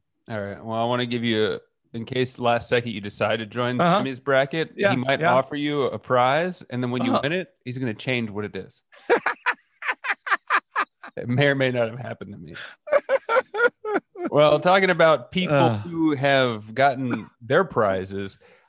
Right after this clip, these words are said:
Speaker 1: I like the offseason in the N F L because everyone talks about the winners and loser-,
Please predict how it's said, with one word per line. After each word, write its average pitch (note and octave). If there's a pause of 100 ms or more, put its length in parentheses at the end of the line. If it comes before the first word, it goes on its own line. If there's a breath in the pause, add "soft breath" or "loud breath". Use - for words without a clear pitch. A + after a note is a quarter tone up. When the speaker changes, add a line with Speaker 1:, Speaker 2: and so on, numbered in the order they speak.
(140 soft breath)
Speaker 1:
I D3+
like A3+
the -
offseason E3
in D#3
the C#3
N C#3+
F C#3
L C#3+
because C3+
everyone D3+
talks D3
about C3+
the A#2+
winners D3
and B2
loser-, C#3